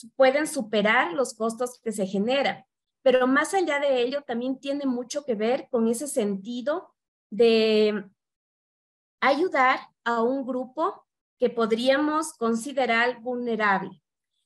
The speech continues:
Un ejemplo de incentivo tributario, por ejemplo, puede ser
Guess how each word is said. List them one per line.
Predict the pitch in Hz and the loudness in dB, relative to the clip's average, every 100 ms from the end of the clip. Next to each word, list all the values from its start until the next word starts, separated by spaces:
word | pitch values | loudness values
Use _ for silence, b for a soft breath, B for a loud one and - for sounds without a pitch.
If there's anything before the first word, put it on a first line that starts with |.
| _ _ | _ _
Un | 339 403 | -2 0
ejemplo | 427 311 285 294 311 | 0 -2 -2 0 0
de | 294 | 2
incentivo | 247 226 226 220 208 220 214 247 | 2 2 -2 -4 -6 -4 -4 -4
tributario, | 254 277 294 - 233 226 269 349 - _ _ | -6 -12 -8 -2 0 0 -2 -6 -12 _ _
por | 247 220 | 0 0
ejemplo, | 226 - 233 262 262 262 | 0 0 0 0 -2 0
puede | 226 226 | -2 -2
ser | 269 - 240 262 | -4 -4 -4 -6